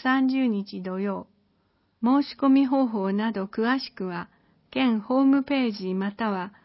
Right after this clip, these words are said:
各保健所、政令市、中核市を除く、および県動物指導センターの窓口に設置する募集要領をご覧ください。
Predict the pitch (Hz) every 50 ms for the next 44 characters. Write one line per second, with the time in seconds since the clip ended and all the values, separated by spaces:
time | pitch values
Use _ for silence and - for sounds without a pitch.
0 | _ _ _ - - 269 269 - - 220 202 196 202 196 - 226 233 226 220 214
1 | 202 202 190 190 202 - _ _ _ _ _ _ - - 262 262 269 269 269 262
2 | 254 247 - - 196 190 - - 247 262 262 254 - 262 262 - - - - 185
3 | 180 170 175 180 185 185 196 185 190 - - 180 180 - _ _ _ _ _ _
4 | _ - 208 214 233 220 220 202 202 202 - - _ _ _ _ _ _ - -
5 | 254 247 220 208 202 226 254 277 277 269 277 269 - - 262 - 254 247 240 277
6 | 277 277 269 - 285 277 269 254 - - 190 185 185 190 185 190 196 196 214 220
7 | 262 269 247 240 240 - 185 185 185 190 - 196 190 196 - - - - - -
8 | 214 196 196 196 202 202 _ _ _ _ _ _ - 214 220 220 - - 277 277
9 | 277 277 269 285 294 294 277 226 208 196 185 185 208 233 214 202 196 208 214 226
10 | 233 226 226 - 202 196 202 202 - - 196 180 - 269